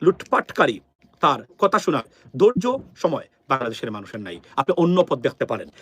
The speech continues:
Now, let me talk about the legal perspective। And on top of it, বাংলাদেশের আইনে it is prohibited, মানে, to talk, to express or to distribute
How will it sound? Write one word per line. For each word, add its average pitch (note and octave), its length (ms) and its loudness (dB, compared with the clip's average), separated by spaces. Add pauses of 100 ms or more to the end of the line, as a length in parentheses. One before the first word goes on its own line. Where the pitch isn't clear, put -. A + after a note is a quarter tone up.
(120)
Now, C#3+ 140 0 (320)
let G#3+ 180 2
me B3+ 140 0
talk A#3 200 -4
about F#3 180 2 (100)
the D#3 380 -4
legal A#3 300 4
perspective। - 600 -4 (280)
And D#3+ 80 2 (180)
on F#3 60 2 (160)
top D4 220 2
of C#3+ 40 -2 (120)
it, - 60 -6 (260)
বাংলাদেশের E3+ 560 2
আইনে C#3+ 360 0 (140)
it D#3+ 80 -4
is G3+ 100 0 (160)
prohibited, G3 480 2 (260)
মানে, D#3 200 2
to G#3 60 2 (440)
talk, G#3+ 240 4 (300)
to - 60 -8 (120)
express - 360 -2 (160)
or F3 80 6 (320)
to G#3 60 0 (320)
distribute G3 640 2